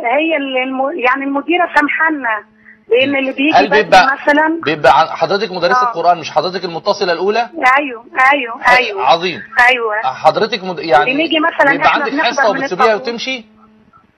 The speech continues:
Speaker 1: لا، لا، أنا بحضر كله، حتى الاحتياطي، حتى كل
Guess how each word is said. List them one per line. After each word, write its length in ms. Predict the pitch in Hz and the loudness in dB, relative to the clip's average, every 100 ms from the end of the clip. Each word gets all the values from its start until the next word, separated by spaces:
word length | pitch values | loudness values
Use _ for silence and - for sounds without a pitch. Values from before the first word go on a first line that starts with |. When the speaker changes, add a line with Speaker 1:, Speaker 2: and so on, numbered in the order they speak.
| _ _ _ | _ _ _
Speaker 1:
لا، 220 | 240 294 | 2 2
لا، 320 | 302 269 - 269 | 2 0 -2 -2
أنا 120 | 269 | 0
بحضر 380 | 330 - 285 269 269 269 269 | 0 0 -2 0 0 -2 -4
كله، 400 | 320 339 311 269 | 0 0 0 -4
حتى 320 | - 311 - | -2 -2 -2
الاحتياطي، 600 | 269 285 - 277 320 311 285 | -2 -4 -4 0 0 0 0
حتى 280 | 339 330 | 0 0
كل 340 | 302 330 320 | 0 0 0